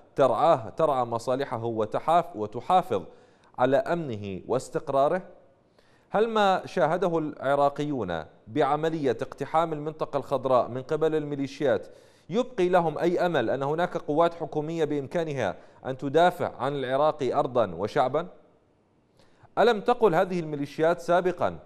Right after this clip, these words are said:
إنها دائماً تردد إنها تابعة للقائد العام للقوات المسلحة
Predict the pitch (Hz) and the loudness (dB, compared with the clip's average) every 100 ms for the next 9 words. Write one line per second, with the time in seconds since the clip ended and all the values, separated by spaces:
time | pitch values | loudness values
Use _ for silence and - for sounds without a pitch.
0 | _ - 156 165 156 165 165 - - - | _ -8 -4 -2 -2 0 -2 -4 -14 -4
1 | 120 240 196 135 95 85 139 147 113 104 | 4 4 4 0 -4 -4 0 0 0 -6
2 | 120 143 143 - 202 190 127 87 82 - | -6 -4 -4 2 4 6 4 0 -2 -4
3 | - _ - 123 135 165 156 139 127 135 | -20 _ -6 -4 0 2 2 4 0 -2
4 | 131 120 139 131 135 123 113 143 113 - | -4 -4 -2 -2 -2 -8 -4 -4 -4 -4
5 | 87 | -4